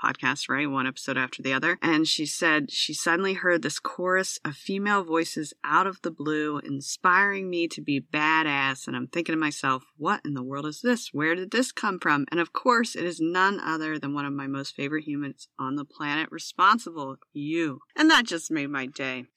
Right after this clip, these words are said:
So thank you so much. I appreciate it. I hope that you enjoy it and it continues to inspire you because you are not to anything, my friend. You are notable just as you are. And now we dive into the next episode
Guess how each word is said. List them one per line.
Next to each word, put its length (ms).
So 380
thank 240
you 60
so 240
much. 460
I 140
appreciate 640
it. 180
I 80
hope 300
that 200
you 100
enjoy 340
it 220
and 140
it 120
continues 580
to 140
inspire 460
you 340
because 260
you 380
are 220
not 340
to 280
anything, 600
my 180
friend. 460
You 440
are 160
notable 480
just 420
as 140
you 200
are. 480
And 160
now 280
we 120
dive 380
into 500
the 120
next 500
episode 800